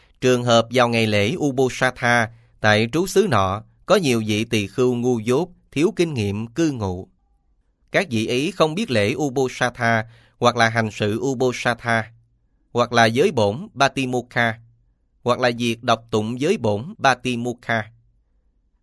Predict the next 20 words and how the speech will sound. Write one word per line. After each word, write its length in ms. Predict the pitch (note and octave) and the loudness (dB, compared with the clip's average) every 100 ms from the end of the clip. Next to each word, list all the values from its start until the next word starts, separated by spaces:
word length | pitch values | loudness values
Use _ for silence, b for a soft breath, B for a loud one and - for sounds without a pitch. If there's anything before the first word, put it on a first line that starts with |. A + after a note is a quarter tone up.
| - | -4
Các 180 | F#3+ D3+ | -4 -2
vị 180 | A#2 A#2 | -2 0
ấy 240 | C3+ G#3+ | -2 -2
thỉnh 220 | - C3+ F3 | -4 -4 -2
mời 300 | A2+ A2 G2+ | 0 -2 -4
vị 180 | G#2+ A2+ | -4 -2
trưởng 240 | A2+ D3+ | -2 -2
lão 200 | A2+ D#3+ | -2 -2
rằng, 240 | B2+ G2+ F2+ _ _ _ _ _ _ _ _ _ | -4 -6 -12 _ _ _ _ _ _ _ _ _
"Thưa 160 | - F3 | -2 -2
Ngài, 380 | C#3+ G#2+ G2 - b b | 0 -2 -2 -8 b b
xin 220 | - E3+ | -2 -2
trưởng 220 | C#3+ C3 | 0 -2
lão 200 | D3 G#2 | 0 0
hãy 140 | E3 C#3+ | 0 0
đọc 180 | B2 - | -2 -2
tụng 260 | G#2+ G2+ B2 | -4 -4 -2
giới 180 | D#3+ F3+ | -2 -2
bổn 320 | G#2 F#2 - | -4 -4 -2
Patimokkha." 800 | C3+ B2+ B2+ A#2+ A#2+ - A#2 G#2+ | 0 0 -2 -4 -6 -4 -4 -4